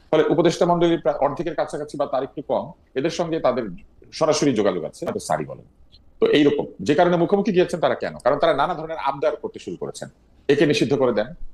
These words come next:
আমাদেরকে নিরাপত্তা দেন, অমুককে ছেড়ে দেন, তমুককে ধরেন, আহ, আমরা যেটা চাচ্ছি সেটা হতে হবে, অমুককে ওই মন্ত্রণালয় দেন, তমুককে সরিয়ে দেন, আহ, এবং একই সঙ্গে এইটা বানান,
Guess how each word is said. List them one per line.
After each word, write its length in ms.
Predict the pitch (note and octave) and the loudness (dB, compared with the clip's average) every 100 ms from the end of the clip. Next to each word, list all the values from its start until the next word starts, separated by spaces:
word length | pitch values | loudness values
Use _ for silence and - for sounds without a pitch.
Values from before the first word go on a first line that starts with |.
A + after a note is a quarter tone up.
| - - - | -16 -16 -2
আমাদেরকে 380 | A2+ C3 C3+ C3+ | 0 2 0 0
নিরাপত্তা 440 | B2+ A#2+ B2 - | 0 0 -4 -6
দেন, 220 | F#2 A2+ D#3 _ _ _ _ - | -8 -12 -16 _ _ _ _ 0
অমুককে 280 | C#3 E3 D#3 | 2 4 2
ছেড়ে 220 | - D#3+ | 2 4
দেন, 160 | A2+ G#2 - - | 4 2 -4 0
তমুককে 300 | D3+ D3 D3+ | 0 2 0
ধরেন, 380 | A#2 A#2 G2+ - _ _ _ - | 0 -2 -4 -10 _ _ _ -8
আহ, 240 | G2 F2+ - - | -4 -4 -6 -2
আমরা 180 | B2+ D3 | 2 4
যেটা 160 | D3+ D3 | 2 2
চাচ্ছি 300 | D3 - - | -2 -2 -6
সেটা 180 | - | -4
হতে 180 | A#2+ B2 | -4 -2
হবে, 260 | A2+ F2+ G#2 _ _ | -4 -4 -10 _ _
অমুককে 280 | C#3+ D#3 D3 | -4 -2 2
ওই 80 | D#3 | 2
মন্ত্রণালয় 500 | D3+ C3+ C#3 C3 A2+ | 2 0 -2 0 -2
দেন, 180 | G2 G#2+ - | -4 -6 -4
তমুককে 380 | D3 D3 C#3 | -4 -2 -4
সরিয়ে 300 | B2 C#3+ C3+ | 0 0 0
দেন, 200 | G2 F2+ A#2+ - _ _ | -4 -8 -12 -20 _ _
আহ, 140 | G2 - | -6 0
এবং 240 | C3 C3 | 0 0
একই 160 | C3 C#3+ | -2 -2
সঙ্গে 340 | D#3+ D3 C#3 C3 | -4 -2 -2 -2
এইটা 220 | C3+ C#3+ | -2 -2
বানান, 280 | A#2+ G#2+ B2 | -2 -4 -10